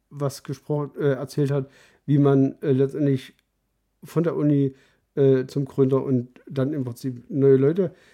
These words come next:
findet. Ähm, es gab, wen hatten wir noch? Wen hatte ich vergessen?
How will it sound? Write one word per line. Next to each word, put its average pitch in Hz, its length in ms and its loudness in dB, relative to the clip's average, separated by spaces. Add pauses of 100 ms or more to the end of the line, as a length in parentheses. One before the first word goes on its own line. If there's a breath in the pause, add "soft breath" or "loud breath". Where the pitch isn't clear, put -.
(120)
findet. 151 480 -2 (460 soft breath)
Ähm, 131 600 0 (520)
es 131 260 -6
gab, 117 500 -10 (1700)
wen 120 400 -10
hatten 131 220 -6
wir 135 80 -4
noch? 143 280 -8
Wen 113 120 -10
hatte 131 100 -10
ich 123 120 -12
vergessen? 151 340 -6